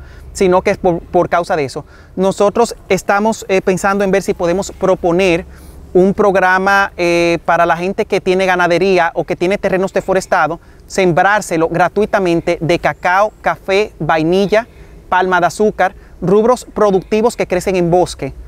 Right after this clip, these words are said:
y comprarle el producto para mandarlo a Dinamarca. Tengo una persona que está interesada en comprar esas cosas que no son perecederas. Eh, es algo que está en pañales, que está en ideas, que todavía no se ha,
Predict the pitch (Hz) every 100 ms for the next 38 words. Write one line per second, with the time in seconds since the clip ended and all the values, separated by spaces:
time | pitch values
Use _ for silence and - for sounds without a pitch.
0 | - - - - - 240 254 240 - -
1 | - 214 185 190 202 220 226 233 226 -
2 | 226 190 175 175 180 190 170 165 180 180
3 | 170 175 170 165 - 151 170 175 190 180
4 | 196 180 175 170 170 156 170 175 175 170
5 | 160 156 170 180 170 - 165 190 170 170
6 | 180 180 151 156 - - - - - -
7 | - 180 175 170 202 190 214 214 214 214
8 | 196 180 214 233 190 175 - 185 180 208
9 | 208 196 - - 180 170 165 175 185 196
10 | 185